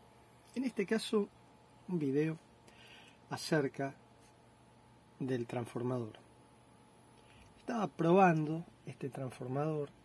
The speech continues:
y dije, "Tengo que hacer unos videos de algunas cosas que por ahí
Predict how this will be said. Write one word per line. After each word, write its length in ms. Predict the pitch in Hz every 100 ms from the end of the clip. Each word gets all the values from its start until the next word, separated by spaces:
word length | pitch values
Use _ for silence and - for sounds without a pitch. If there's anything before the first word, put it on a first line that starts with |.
| - - - - - - - - - - - - - - - - -
y 80 | 202
dije, 380 | 208 - 196 - - - -
"Tengo 160 | - 277
que 40 | 175
hacer 240 | - 175
unos 200 | 165 143
videos 340 | 131 139 151 127
de 60 |
algunas 320 | 127 139 135
cosas 480 | - 143 - 143 - - - - - - -
que 60 | 190
por 220 | 180 170
ahí 260 | 165 170